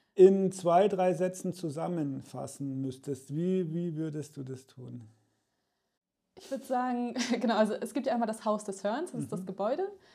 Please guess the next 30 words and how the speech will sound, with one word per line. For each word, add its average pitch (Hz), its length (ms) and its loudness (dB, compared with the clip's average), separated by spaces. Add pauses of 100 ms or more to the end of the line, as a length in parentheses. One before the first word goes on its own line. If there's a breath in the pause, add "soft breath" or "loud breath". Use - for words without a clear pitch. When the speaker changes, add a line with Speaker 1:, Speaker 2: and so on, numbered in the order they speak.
(100)
Speaker 2:
das 220 160 -6
aus 202 120 -8
verschiedenen 226 380 -4
Institutionen 233 640 -4
besteht, 262 400 -4
unter 220 240 -6
anderem 190 400 -4
dem 180 220 -6
Hörzentrum 208 600 -8
Fraunhofer 185 640 -6
und 180 200 -12
auch, 180 200 -12 (440 soft breath)
ähm, 185 160 -6
der 180 140 -6
Uni 190 220 -4
Oldenburg. 302 520 -4 (420 soft breath)
Genau, 202 240 -2
das 185 260 -10
Hör-, 233 240 4
beim 202 220 -2
Hörzentrum, 247 840 -4 (500 soft breath)
ähm, 196 540 -2 (380)
ja, 202 320 -2
sind 233 260 -2
wir 233 120 4
daran 214 240 2
interessiert, 233 920 -2
äh, 196 140 -2
Hörgeräteanpassungen, 214 1500 -4 (300 loud breath)
ähm, 185 360 -2